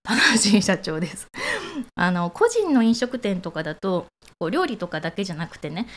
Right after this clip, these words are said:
お店の人と喋りたいなっていう顔を思い浮かべて、お店選びをすることもあると思うんですよね。でもね、調味料を見て誰かの顔を思い浮かべることってなかなかないですよね。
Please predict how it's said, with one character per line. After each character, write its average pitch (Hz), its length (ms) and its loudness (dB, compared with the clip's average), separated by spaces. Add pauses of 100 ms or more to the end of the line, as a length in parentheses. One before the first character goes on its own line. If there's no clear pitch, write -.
(220)
お - 80 2
店 311 240 0
の 370 100 -2
人 381 180 0
と 285 100 -2
喋 226 260 -2
り 233 140 -2
た 254 140 -2
い 214 80 -2
な 202 100 -2
っ 202 120 -6
て 160 100 -8
い - 20 -4
う 143 80 -6
顔 262 360 0
を 277 60 0
思 269 280 0
い 285 80 0
浮 285 60 -8
か 330 140 -2
べ 247 100 -2
て、 170 420 -2 (240)
お 190 60 0
店 196 240 0
選 202 200 0
び 143 100 -6
を 135 60 -10
す - 120 -12
る 185 100 -4
こ 214 100 -6
と 185 100 -6
も 160 160 -10 (460)
あ 262 80 4
る 254 80 -2
と 180 100 -6
思 156 160 -6
う - 20 -8
ん 135 40 -8
で 139 80 -10
す - 100 -14
よ 147 80 -10
ね。 175 180 -6 (1080)
で 254 100 4
も 214 80 4
ね、 185 160 2
調 330 240 -2
味 427 140 0
料 349 100 4
を 190 80 4
見 175 120 -2
て 170 120 -8
誰 240 220 2
か 190 100 -4
の 151 140 -6
顔 160 280 -4
を 156 120 -6
思 175 220 0
い 185 40 0
浮 180 60 -4
か 190 140 -2
べ 190 100 -2
る 165 80 -4
こ - 120 -16
と 143 100 -8
っ - 60 -12
て - 180 -12 (600)
な 226 140 2
か 349 140 -2
な 349 100 -4
か 339 160 0
な 349 120 -2
い 277 80 0
で 165 100 -2
す - 140 -10
よ 156 60 -4
ね。 151 220 -6